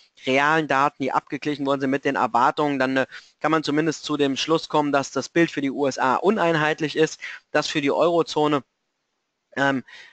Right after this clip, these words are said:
ja, wir zwischenzeitlich eine sehr positive Erwartung hatten. Vieles wurde nicht im Endeffekt erreicht, aber ich glaube, in der, in der Meinung hat es doch positiv überrascht,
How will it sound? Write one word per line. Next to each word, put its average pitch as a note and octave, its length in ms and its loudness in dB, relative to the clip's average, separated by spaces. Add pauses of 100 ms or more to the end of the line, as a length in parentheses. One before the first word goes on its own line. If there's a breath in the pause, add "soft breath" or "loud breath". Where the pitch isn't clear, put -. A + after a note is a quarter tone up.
(120)
ja, C3 240 0 (480)
wir C#3 160 -2
zwischenzeitlich E3 580 -2
eine D3 100 0
sehr C#3+ 160 2
positive F#3 640 -2
Erwartung D#3+ 640 2
hatten. D#3 720 -4
Vieles E3+ 400 -4
wurde C#3+ 240 2
nicht F#3 240 -2
im F3 80 -4
Endeffekt D#3+ 420 -2
erreicht, D3 460 0
aber C3+ 220 -2 (240 loud breath)
ich B2 60 -14
glaube, D3 240 2
in D#3+ 40 -2
der, C#3 140 4 (180)
in C#3 160 -4
der C3 200 0
Meinung C#3 640 2 (260)
hat C3 240 -6
es - 140 -6
doch - 180 -2
positiv E3 540 0
überrascht, B2 540 -2